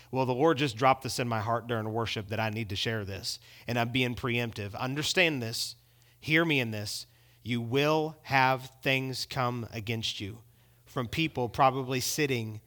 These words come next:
in this room and some of the ones that aren't here that would come on Sunday or whatever. In this church, you will have things come against you, I promise you.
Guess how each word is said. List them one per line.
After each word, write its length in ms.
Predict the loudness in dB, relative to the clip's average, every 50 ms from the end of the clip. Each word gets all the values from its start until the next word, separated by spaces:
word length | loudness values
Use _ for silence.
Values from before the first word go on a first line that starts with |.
| _ _ _ _ _ _ _ _ _ _ _ _ _ _ _ _ _ _ _ _ _ -10
in 160 | -8 -6 -6 -4
this 320 | -2 -2 -2 -2 -2 -4 -2
room 300 | -2 -2 -2 -2 -6 -10 -16 _ _ _ _ _ _ _ _ _ _ _ _ _ _ _ _ _ _ _ _ _ _ _ _ _ _ _ _ _ _ _ _ _ _ _ _ _ -4
and 320 | 0 0 2 2 0 -2
some 200 | 0 0 0 0
of 40 | 0
the 80 | -2 -2
ones 260 | -2 -2 -2 -2 -2
that 120 | -2 0
aren't 180 | 0 0 0 -2
here 340 | -4 -4 -4 -2 -2 -4 -6 -8 -14 _ _ _ -10
that 220 | -8 -8 -8 -8 -10
would 160 | -12 -10 -8
come 240 | -6 -6 -4 -4 -6
on 80 | -6
Sunday 360 | -6 -4 -4 -4 -4 -4 -4
or 100 | -6 -6
whatever. 420 | -6 -8 -8 -8 -8 -8 -10 -10 -12 -12
In 160 | -10 -10 -8
this 200 | -4 -4 -4 -4
church, 600 | -4 -2 -2 -2 -2 -2 -4 -6 -10 -10 -10 -12 _ _ _ _ _ _
you 160 | -4 -2 -2
will 120 | -2 -2
have 260 | -2 -2 -2 -2 -2 -4 -4
things 380 | -4 -2 -2 -2 -4 -8 -8 -8
come 320 | -6 -6 -4 -4 -4 -6
against 480 | -6 -8 -6 -6 -8 -6 -8 -10 -8 -8
you, 240 | -8 -8 -10 -12 -16 _ _ _ _ _ _ -14
I 120 | -12 -12
promise 520 | -10 -4 -2 0 0 0 0 -2 -4 -4 -6
you. 120 | -6 -10